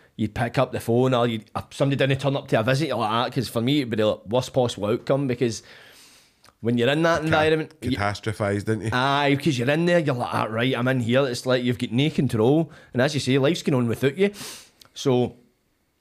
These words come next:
Speaker 1: that's the thing, when you say, like, somebody, like, somebody's dad died or something like that, I think it reminded everybody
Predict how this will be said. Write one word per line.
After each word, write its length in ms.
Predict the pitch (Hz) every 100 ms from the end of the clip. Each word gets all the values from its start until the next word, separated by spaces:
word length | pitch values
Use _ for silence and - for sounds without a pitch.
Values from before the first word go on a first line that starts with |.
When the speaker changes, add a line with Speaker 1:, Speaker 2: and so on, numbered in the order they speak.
| _ _ -
Speaker 1:
that's 220 | - 120 214
the 80 | 120
thing, 180 | 131
when 100 | 139
you 60 | 123
say, 200 | 117 139
like, 120 | 135
somebody, 260 | - 110 104
like, 140 | 104
somebody's 240 | - 107 82
dad 260 | 87 101 107
died 280 | 120 127
or 40 | 131
something 260 | - 127
like 200 | 131 123
that, 40 | 110
I 40 |
think 260 | - 131 135
it 60 | 110
reminded 440 | 104 101 127 127
everybody 500 | 135 143 139 135